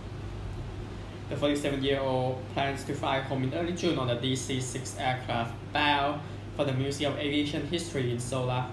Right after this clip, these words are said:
Norway. U S air cargo of Fairbanks, Alaska is selling the historic plane Evan said the Wilson is expected to finalize the deal this week. "We are hitchhiking," he said. "The plane is go-, going to Norway and we are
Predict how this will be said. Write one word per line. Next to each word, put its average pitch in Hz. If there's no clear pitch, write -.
Norway. 101
U 143
S 147
air 156
cargo 156
of 147
Fairbanks, 160
Alaska 156
is 151
selling 156
the 131
historic 143
plane 131
Evan 131
said 143
the 135
Wilson 139
is 139
expected 151
to -
finalize 135
the 131
deal 123
this 131
week. 98
"We 139
are 131
hitchhiking," 107
he 107
said. 101
"The 123
plane 143
is 143
go-, 143
going 147
to 151
Norway 135
and 131
we 123
are 120